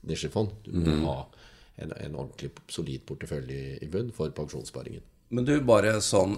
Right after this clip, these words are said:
Speaker 2: hvis, eh, dere er jo en ganske stor aktør i
Speaker 1: Ja.
Speaker 2: det, i det,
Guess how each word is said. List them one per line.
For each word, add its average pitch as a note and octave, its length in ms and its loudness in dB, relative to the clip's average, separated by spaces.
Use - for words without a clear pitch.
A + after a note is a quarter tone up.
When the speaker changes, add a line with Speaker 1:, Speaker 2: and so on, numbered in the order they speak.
Speaker 2:
hvis, - 420 4
eh, F#2+ 180 -2
dere A2+ 300 8
er A2 80 6
jo A#2 80 4
en A#2 100 6
ganske A2+ 220 2
stor A2 400 4
aktør G2+ 460 4
i F#2+ 120 0
Speaker 1:
Ja. F#2+ 80 6
Speaker 2:
det, G2 180 2
i F#2+ 160 0
det, F#2 260 2